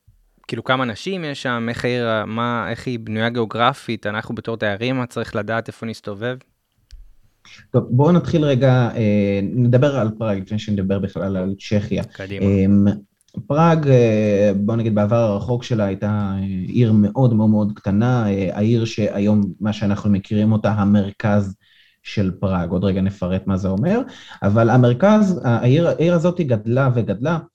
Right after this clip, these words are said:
Speaker 2: לאט לאט היא מתחברת עם הכפרים שמסביב, והעיר פשוט ממשיכה לגדול ולגדול. אה, כשהעיר גדלה וגדלה, מחליטים לחלק אותה לרובעים. שהרובעים האלה בעצם נותנים ל-, ל-,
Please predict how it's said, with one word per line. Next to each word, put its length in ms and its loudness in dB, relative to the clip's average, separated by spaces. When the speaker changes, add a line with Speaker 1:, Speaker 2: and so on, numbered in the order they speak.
Speaker 2:
לאט 200 0
לאט 140 0
היא 80 0
מתחברת 840 0
עם 280 0
הכפרים 600 0
שמסביב, 840 0
והעיר 1000 0
פשוט 380 -6
ממשיכה 420 -2
לגדול 380 2
ולגדול. 440 0
אה, 220 2
כשהעיר 320 4
גדלה 400 4
וגדלה, 320 2
מחליטים 540 0
לחלק 400 -2
אותה 200 -2
לרובעים. 460 -2
שהרובעים 560 4
האלה 240 2
בעצם 340 2
נותנים 380 0
ל-, 180 4
ל-, 180 -2